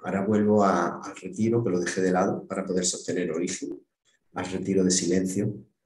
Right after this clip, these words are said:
con poquitas personas, diez, veinte personas, tres días,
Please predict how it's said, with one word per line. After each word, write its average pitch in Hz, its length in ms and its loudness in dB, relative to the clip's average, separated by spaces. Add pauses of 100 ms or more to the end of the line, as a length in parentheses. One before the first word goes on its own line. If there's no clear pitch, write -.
(360)
con 87 140 -10
poquitas 92 360 -4
personas, 95 380 -2
diez, 87 200 0
veinte 85 260 -4
personas, 95 500 -2 (420)
tres 85 280 -4
días, - 920 -6